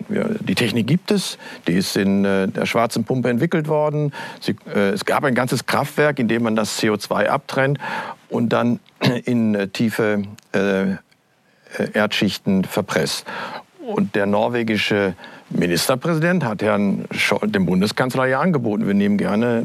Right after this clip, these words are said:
euer C O zwei, äh, und verpressen es bei uns. Die sind dabei, äh, die ganze Welt entwickelt solche,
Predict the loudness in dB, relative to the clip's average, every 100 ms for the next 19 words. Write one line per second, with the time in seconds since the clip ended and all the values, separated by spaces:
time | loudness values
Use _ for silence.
0 | 0 0 0 0 0 0 -2 -2 0 0
1 | -2 -10 -20 -20 -4 0 2 0 0 0
2 | 0 0 0 0 0 0 -2 0 0 0
3 | 0 -2 0 0 0 -2 -2 0 2 0
4 | 0 0 0 2 2 2 -2 -6 -18 -12
5 | -2 0 2 2 0 0 0 0 0 -2
6 | -10 -16 -4 -2 0 0 0 -2 -2 -4
7 | 0 0 0 0 0 0